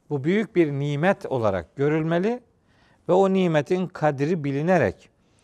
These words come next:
nimeti verenin istediği gibi bir hayatı yaşama kararlılığı ortaya konulmalıydı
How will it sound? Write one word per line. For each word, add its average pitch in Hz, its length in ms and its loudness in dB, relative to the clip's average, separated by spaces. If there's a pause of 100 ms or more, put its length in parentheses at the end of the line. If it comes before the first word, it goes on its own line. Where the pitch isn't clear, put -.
(360)
nimeti 156 520 -2
verenin 156 440 2
istediği 147 580 -4
gibi 131 320 -6
bir 135 80 -2
hayatı 127 640 0 (420)
yaşama 156 460 -2
kararlılığı 147 680 0
ortaya 156 380 0
konulmalıydı 156 1040 0